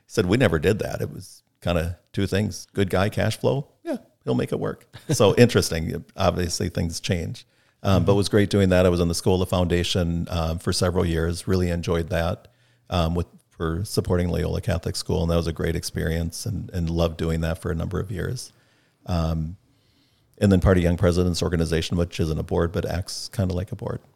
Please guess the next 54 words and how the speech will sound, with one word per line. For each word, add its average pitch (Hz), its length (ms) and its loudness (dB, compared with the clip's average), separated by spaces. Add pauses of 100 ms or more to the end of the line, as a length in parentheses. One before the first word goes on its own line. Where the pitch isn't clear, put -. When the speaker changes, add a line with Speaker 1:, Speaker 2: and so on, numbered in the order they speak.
(800)
Speaker 2:
M 139 100 4
S 131 220 6
U's 156 380 2 (100)
foundation? 160 580 -4 (160)
Speaker 1:
M 104 120 6
S 101 160 4
U 101 80 4
Foundation, 98 640 2 (180)
um, 90 280 0
have 92 120 0
been 90 140 2
on 87 100 4
that 87 300 0
for 85 640 2 (240)
a 120 60 -10
couple - 280 0
of 85 100 2
years 85 420 -2
and 95 180 2
really 90 240 2
enjoying 85 400 0
that, 82 360 -2
and 82 320 -2
on 87 140 0
a 85 40 -2
committee 90 340 0
up 82 140 -2
there 87 280 0
on 82 100 -2
their, 82 260 -4 (460)
um, 85 220 0
building 92 300 4
committee. 87 300 4
So 95 160 0
just 87 220 0
learning 92 220 2
a 87 60 2
lot 80 180 2
about 82 260 0
that 85 380 0
and 82 120 0
a 82 40 0
lot 82 180 0
about 85 180 0
what 85 120 -4
their 85 100 -2
plans 85 300 0
are 82 100 0
for - 140 -8
the 82 100 -2
future. 85 340 -4
So - 140 -6
that's 85 240 -4
a, 87 280 -4